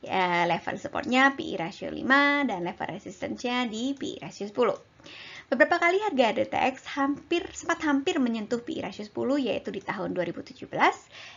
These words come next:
dan dua ribu sembilan belas, di mana kemudian terkoreksi kembali ke P E ratio lima. Dengan lonjakan harga di awal dua ribu dua satu yang lumayan tinggi,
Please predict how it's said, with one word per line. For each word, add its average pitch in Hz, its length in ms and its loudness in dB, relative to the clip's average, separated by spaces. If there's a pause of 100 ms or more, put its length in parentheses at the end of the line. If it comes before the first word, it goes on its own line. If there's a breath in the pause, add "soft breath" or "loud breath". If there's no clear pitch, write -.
dan 226 320 2 (160)
dua 180 240 0
ribu 202 400 -2
sembilan 180 240 -6
belas, 233 220 4 (100)
di 208 160 -4
mana 214 240 -2
kemudian 202 480 -4
terkoreksi - 560 -10
kembali 294 640 2 (400 loud breath)
ke 294 240 2 (160)
P - 160 -6
E - 80 -4
ratio 202 400 -4 (160)
lima. 190 240 0 (720 loud breath)
Dengan 392 240 6
lonjakan 302 400 8
harga 262 240 6
di 214 160 0
awal 214 320 2
dua 208 160 2
ribu 196 160 0
dua 196 160 0
satu 214 400 -2
yang 220 400 2
lumayan 254 560 2
tinggi, 302 480 2